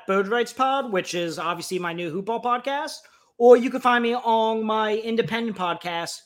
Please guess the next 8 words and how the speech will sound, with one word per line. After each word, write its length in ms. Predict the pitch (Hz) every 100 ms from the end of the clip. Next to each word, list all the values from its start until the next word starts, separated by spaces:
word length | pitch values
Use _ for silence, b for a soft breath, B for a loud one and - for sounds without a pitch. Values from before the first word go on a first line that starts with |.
| b 156
the 340 | 156 214 226
underscore 640 | 208 202 196 - 208 208 208
N 160 | 208
B 260 | 202 214 214
A. 260 | 180 143 139
That's 360 | 170 165 - -
N 180 | 202 208
B 260 | 208 208